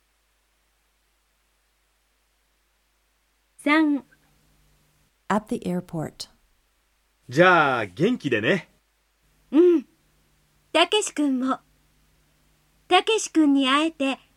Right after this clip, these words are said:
Speaker 1: 本当によかった。
Speaker 3: そんな悲しそうな顔しないで。
Speaker 1: わかってる。じゃあ、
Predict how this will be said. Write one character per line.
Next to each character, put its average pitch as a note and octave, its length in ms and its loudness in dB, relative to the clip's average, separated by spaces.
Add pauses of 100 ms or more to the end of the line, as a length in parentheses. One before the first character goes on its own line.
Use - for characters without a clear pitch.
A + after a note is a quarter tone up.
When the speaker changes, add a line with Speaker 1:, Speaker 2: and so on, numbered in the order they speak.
(380)
Speaker 1:
本 E4+ 260 0
当 F#4 220 -2
に F#4+ 160 -2
よ F#4 160 -2
か G4 180 -6
っ - 60 -12 (100)
た。 C#4 240 -6 (920)
Speaker 3:
そ A#2+ 240 -8
ん B2+ 100 -6
な C3 280 -2 (160)
悲 D3+ 220 -2
し F3+ 60 -12
そ G3 260 -2
う G3 40 0
な F#3+ 140 -2
顔 E3+ 300 -2
し E3 200 -10
な G3 140 -2
い G3 80 -2
で。 A#2+ 260 -6 (1120)
Speaker 1:
わ A#3+ 160 -4
か C4+ 160 -6
っ C#4 80 -16
て D#4+ 180 -2
る。 C4 200 -6 (1300)
じ B3+ 180 2
ゃ F#4+ 180 4
あ、 - 60 -12